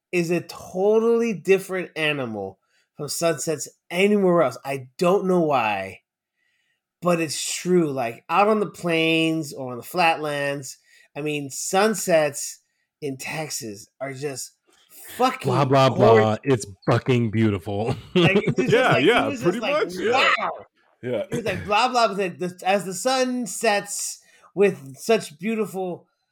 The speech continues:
Speaker 1: blah, blah, blah. It's fucking beautiful. Like, he just, he
Speaker 3: Yeah.
Speaker 1: just couldn't, he, he couldn't think of the words 'cause it's fucking gorgeous. And it's true, dude. When you're driving out, like, that way, like, past, like, San Antonio, man, it's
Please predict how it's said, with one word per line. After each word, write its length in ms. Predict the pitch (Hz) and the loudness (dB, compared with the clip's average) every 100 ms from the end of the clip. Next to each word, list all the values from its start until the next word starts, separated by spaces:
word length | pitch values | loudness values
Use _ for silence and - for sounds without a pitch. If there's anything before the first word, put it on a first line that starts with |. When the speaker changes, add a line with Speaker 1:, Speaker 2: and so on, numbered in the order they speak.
| _ _ _ _ | _ _ _ _
Speaker 1:
blah, 400 | 131 170 214 254 | -12 0 4 4
blah, 180 | 240 233 | 2 0
blah. 180 | 208 196 | -2 -2
It's 240 | 254 196 | -2 -2
fucking 540 | - 330 330 - 262 196 | -2 -2 -2 -6 -8 0
beautiful. 560 | 247 294 247 151 175 | 2 2 2 -2 -8
Like, 140 | 165 180 | -6 -4
he 120 | 226 | -4
just, 220 | 220 196 | -6 -6
he 80 | 240 | -2
Speaker 3:
Yeah. 60 | 196 | -4
Speaker 1:
just 140 | - | -4
couldn't, 240 | 269 240 | -8 -8
he, 120 | 202 202 | -8 -8
he 200 | 208 214 | -6 -4
couldn't 160 | 262 | -4
think 100 | 226 | -4
of 60 | 240 | -2
the 80 | 240 | 0
words 180 | 294 226 | -2 0
'cause 160 | 220 | 0
it's 200 | 214 175 | 0 -8
fucking 480 | - - 226 247 226 | -18 -16 -10 -6 -4
gorgeous. 460 | 175 226 330 190 - | 4 4 4 -2 -2
And 160 | 190 | 0
it's 260 | 208 160 - | 0 -2 -14
true, 440 | - - 220 302 | -14 -8 -6 -6
dude. 360 | 208 151 160 180 _ _ | -4 -2 -2 -2 _ _
When 140 | - 190 | -4 0
you're 140 | 269 | 0
driving 400 | 190 240 247 233 - | 2 2 2 0 -2
out, 280 | 175 185 170 | 2 2 2
like, 260 | 156 135 | -2 0
that 300 | 147 151 139 | 0 0 0
way, 260 | 147 143 127 | -2 -2 -4
like, 260 | 120 117 | -6 -8
past, 380 | _ 151 151 151 | _ -4 -4 -4
like, 140 | 151 135 | -8 -8
San 200 | 151 147 | -10 -8
Antonio, 500 | 139 143 147 147 120 | -10 -10 -10 -8 -10
man, 200 | 117 120 | -10 -10
it's 360 | 160 220 226 | 0 0 0